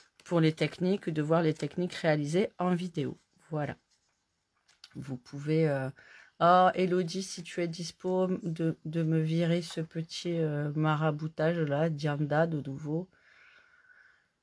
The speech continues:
Et Nox, aujourd'hui, ça va être la journée du maraboutage. Avec plaisir, Sandrine, si j'ai répondu à vos questions.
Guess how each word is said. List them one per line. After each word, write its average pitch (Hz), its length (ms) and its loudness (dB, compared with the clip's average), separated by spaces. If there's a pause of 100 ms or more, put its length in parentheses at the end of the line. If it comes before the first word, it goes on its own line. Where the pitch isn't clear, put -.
(120)
Et 170 220 6
Nox, 165 540 4 (120)
aujourd'hui, 170 480 0
ça 180 200 2
va 160 120 4
être 165 220 0
la 160 140 2
journée 160 360 0
du 165 160 -8
maraboutage. 147 640 -6 (100)
Avec 196 300 0
plaisir, 202 360 0
Sandrine, 175 360 2
si 170 180 -2
j'ai 165 120 4
répondu 170 380 2
à 190 80 8
vos 160 120 2
questions. 160 400 -6